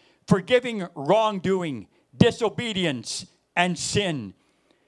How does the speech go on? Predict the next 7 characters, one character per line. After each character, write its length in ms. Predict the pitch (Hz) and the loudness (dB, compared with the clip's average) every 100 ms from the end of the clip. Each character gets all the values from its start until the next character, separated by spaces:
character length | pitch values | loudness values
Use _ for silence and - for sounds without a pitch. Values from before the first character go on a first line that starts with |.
| _ | _
He 140 | 196 202 | -2 0
never 360 | 190 254 233 220 | 4 2 2 2
lets 260 | 226 - | 0 0
the 100 | 214 | -2
guilty 400 | 170 226 302 170 | 2 2 2 0
go 420 | 190 202 185 175 - | 0 2 2 0 0
unpunished, 960 | 214 220 - - 185 151 - - - | 2 2 0 0 0 0 -2 -4 -2